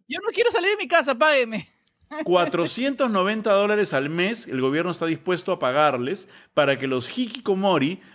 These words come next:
Speaker 2: abandonen su dormitorio y se dediquen a, a disfrutar del aire
Speaker 1: Algo.
Speaker 2: libre.
Speaker 1: <laughs> Algo. Para que vayan a los parques de Miraflores. <laughs>
Speaker 2: Y finalmente, para que veas que Lima es un lugar hermoso para vivir,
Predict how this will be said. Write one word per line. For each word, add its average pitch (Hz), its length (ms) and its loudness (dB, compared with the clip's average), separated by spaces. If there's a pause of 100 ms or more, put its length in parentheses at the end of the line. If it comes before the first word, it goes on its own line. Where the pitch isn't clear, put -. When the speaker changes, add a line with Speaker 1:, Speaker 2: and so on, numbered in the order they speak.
Speaker 2:
abandonen 139 680 0
su 147 160 -6
dormitorio 143 720 2
y 131 120 -6
se 131 120 -4
dediquen 117 520 -2
a, 104 440 -4
a 120 120 -4
disfrutar 123 440 -2
del 127 140 0
aire 120 180 4
Speaker 1:
Algo. 101 100 -2
Speaker 2:
libre. 98 300 -8 (280)
Speaker 1:
<laughs> - 280 -16
Algo. 180 600 -2 (180)
Para 240 160 0
que 254 80 2
vayan 311 240 4
a 339 60 0
los 254 100 -4
parques 277 240 -2
de 294 80 -4
Miraflores. 233 520 -8
<laughs> 269 100 -12 (1700)
Speaker 2:
Y 240 140 0
finalmente, 226 640 0
para 170 300 2
que 147 140 0
veas 180 240 2
que 165 360 -2
Lima 180 480 -2
es 151 240 -2
un 165 80 -4
lugar 160 220 2
hermoso 135 800 -2
para 95 200 -6
vivir, 120 560 -2